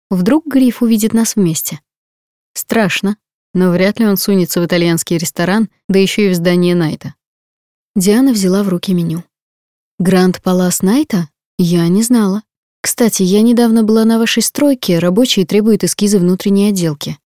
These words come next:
Стефано посмотрел на нее, слегка прищурив глаза. «Знаешь, у меня столько работы, что я уже сто раз пожалела о его строительстве». «Наймите дизайнера? Хотя нет,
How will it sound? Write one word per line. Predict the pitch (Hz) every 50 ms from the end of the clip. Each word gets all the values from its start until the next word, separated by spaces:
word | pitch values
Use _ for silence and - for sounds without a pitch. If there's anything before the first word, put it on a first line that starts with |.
| _ _ _ _ _ _ _ _ -
Стефано | - - - 208 190 - 240 254 254 254 220
посмотрел | - - - 196 185 - 226 233 240
на | 226
нее, | 220 214 214 208 208 196
слегка | - - 180 - - - 208
прищурив | 208 - 196 185 - - 196 190 190 185
глаза. | 180 185 185 185 180 - 165 160 151 147 _ _ _ _ _ _ _ _ _ _ _ _ -
«Знаешь, | 180 165 185 208 233 202 - - -
у | 160
меня | 165 165 165 165 165
столько | - - 180 175 160 - 180
работы, | 180 180 180 220 269 269 254 214
что | - - - 196
я | 180 185 208 208
уже | 208 196 196 185
сто | - - - - 208 233 247
раз | 226 190 196 208 208
пожалела | - - 202 185 190 180 165 165 170 185
о | 185
его | 170 160 165
строительстве». | 160 - - 170 165 160 151 - 226 - - - - 175 - _ _ _ _ _ _ _ _ _ _ _ _ _ _ -
«Наймите | 185 185 185 185 185 180 - 196
дизайнера? | 180 175 185 165 185 196 233 254 262 247 226 214 - _ _ _ _ _ _ _ _ _ -
Хотя | - - 254 247 - 269 269
нет, | 262 254 240 196 - - -